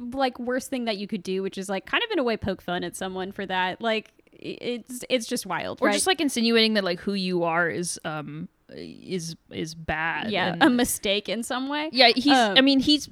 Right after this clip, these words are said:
Speaker 2: they're being, they are bullied for that reason, and
Speaker 1: Yeah.
Speaker 2: then he's bullying
Speaker 1: Again,
Speaker 2: Echo
Speaker 1: like,
Speaker 2: for that reason.
Speaker 1: I, I love that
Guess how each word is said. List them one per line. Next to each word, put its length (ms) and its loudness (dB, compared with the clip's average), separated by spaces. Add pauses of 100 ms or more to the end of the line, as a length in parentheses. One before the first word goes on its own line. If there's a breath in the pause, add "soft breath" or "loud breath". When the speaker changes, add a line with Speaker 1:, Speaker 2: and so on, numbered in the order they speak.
(140)
Speaker 2:
they're 160 10
being, 520 4
they 200 8
are 160 8
bullied 340 2
for 140 -2
that 220 0
reason, 420 0
and 80 -2
Speaker 1:
Yeah. 80 4
Speaker 2:
then 60 0
he's 420 0
bullying 500 2
Speaker 1:
Again, 460 4
Speaker 2:
Echo 320 2
Speaker 1:
like, 180 2
Speaker 2:
for 80 0
that 80 -6
reason. 540 0
Speaker 1:
I, 120 4
I 40 2
love 400 0
that 360 0